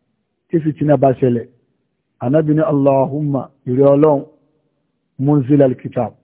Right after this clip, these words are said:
Bàtà Ànábì gbọ́ àwọn ọ̀tá lọ́kàn, Ànábì bẹ̀rẹ̀ sí ní bẹ̀ lọ. Kò gbára lé agbára,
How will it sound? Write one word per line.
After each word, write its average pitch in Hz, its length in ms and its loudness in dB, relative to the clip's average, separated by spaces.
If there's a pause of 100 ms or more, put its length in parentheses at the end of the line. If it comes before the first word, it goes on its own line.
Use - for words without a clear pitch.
(600)
Bàtà 127 240 -4
Ànábì 175 260 0 (460)
gbọ́ 165 140 0
àwọn 147 240 2
ọ̀tá 139 180 -4
lọ́kàn, 160 380 0 (580)
Ànábì 147 200 -2
bẹ̀rẹ̀ 135 200 0
sí 127 60 -8
ní 135 100 -4
bẹ̀ 127 200 -6
lọ. 127 120 -4 (720)
Kò 135 140 -4
gbára 170 340 0
lé 180 140 0
agbára, 170 420 0